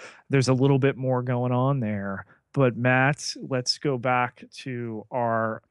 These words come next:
bigger bads, Gideon Malik.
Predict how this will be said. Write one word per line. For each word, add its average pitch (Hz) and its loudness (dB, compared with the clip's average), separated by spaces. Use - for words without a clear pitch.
bigger 143 2
bads, 104 -2
Gideon 131 4
Malik. 113 0